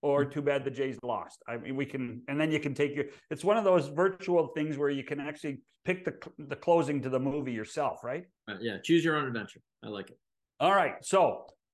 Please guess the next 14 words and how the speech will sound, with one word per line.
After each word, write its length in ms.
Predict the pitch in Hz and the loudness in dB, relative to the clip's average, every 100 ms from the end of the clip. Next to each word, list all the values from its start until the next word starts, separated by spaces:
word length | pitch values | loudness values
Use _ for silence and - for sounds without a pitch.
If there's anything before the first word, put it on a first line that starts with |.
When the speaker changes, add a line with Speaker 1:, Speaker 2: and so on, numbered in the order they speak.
| _ | _
Speaker 1:
hockey 300 | 127 185 208 | -2 -2 -2
season, 520 | 180 208 190 185 180 180 | -6 -4 -2 -2 -2 -4
uh, 320 | 151 147 151 | -2 0 -2
underway 500 | 170 175 165 165 165 | -2 0 0 2 2
in 140 | 156 147 | 0 -2
the 80 | |
preseason 580 | 135 190 - 185 170 160 | -6 -6 -6 -4 -4 -4
style. 540 | 143 180 175 208 208 151 | -4 0 2 4 4 2
The 100 | 151 | 2
regular 320 | 170 180 165 | 2 2 -2
season 300 | - 156 143 | -4 -8 -10
starts 400 | - 156 147 - | -2 0 0 -4
next 240 | 131 - | -10 0
week. 280 | 190 247 - | 2 2 -4